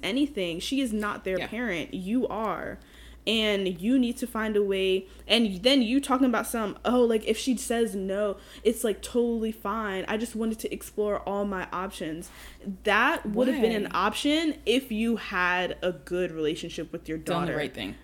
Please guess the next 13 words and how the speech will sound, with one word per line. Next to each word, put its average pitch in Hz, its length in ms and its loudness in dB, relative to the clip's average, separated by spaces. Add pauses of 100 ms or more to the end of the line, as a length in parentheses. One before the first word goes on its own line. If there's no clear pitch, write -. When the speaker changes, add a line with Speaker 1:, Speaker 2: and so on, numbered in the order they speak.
Speaker 2:
Right. 151 300 -10
Speaker 1:
And 220 480 6
Speaker 2:
Mm-hmm. - 120 -6
Speaker 1:
you 196 480 0 (120)
don't, 190 580 -2 (100)
like 180 240 -2
you 190 120 -6
said 170 500 0
in 175 300 -4
the 170 80 -4
past 165 680 -8
two 180 220 -6
paragraphs, 135 800 -6